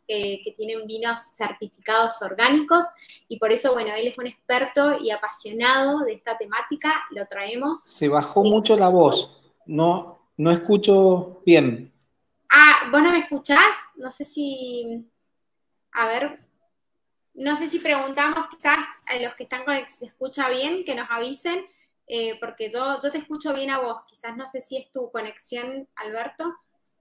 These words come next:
Speaker 1: así, mm.
Speaker 2: No se escucha, yo no los escucho.
Speaker 1: Ah, no, ¿no escuchás?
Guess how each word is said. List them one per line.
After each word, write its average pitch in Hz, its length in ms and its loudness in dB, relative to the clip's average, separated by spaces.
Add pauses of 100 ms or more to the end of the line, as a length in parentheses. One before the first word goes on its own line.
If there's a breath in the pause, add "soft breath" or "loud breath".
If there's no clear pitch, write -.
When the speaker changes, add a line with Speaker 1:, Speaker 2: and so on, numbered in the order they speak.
Speaker 1:
así, 214 1040 -12 (220)
mm. 156 140 -2
Speaker 2:
No 185 120 6
se 196 140 6
escucha, 160 840 4 (220)
yo 160 240 6
no 214 140 6
los 208 240 4
escucho. - 720 2 (800)
Speaker 1:
Ah, 320 340 8
no, 294 220 6
¿no 311 80 0
escuchás? 359 400 0